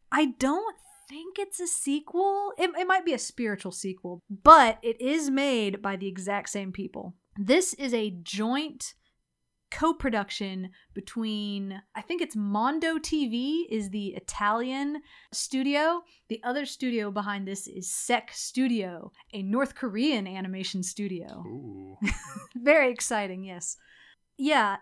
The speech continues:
Speaker 1: in, in Italian, this is called Tentacolino. But, uh, here, it is just, you know.
Speaker 2: It's like a pasta made of tentacles.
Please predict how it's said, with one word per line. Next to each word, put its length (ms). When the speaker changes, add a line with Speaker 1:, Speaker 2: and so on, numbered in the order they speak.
Speaker 1:
in, 420
in 180
Italian, 500
this 140
is 80
called 340
Tentacolino. 1160
But, 140
uh, 200
here, 400
it 100
is 160
just, 300
you 140
know. 280
Speaker 2:
It's 100
like 120
a 80
pasta 440
made 200
of 80
tentacles. 680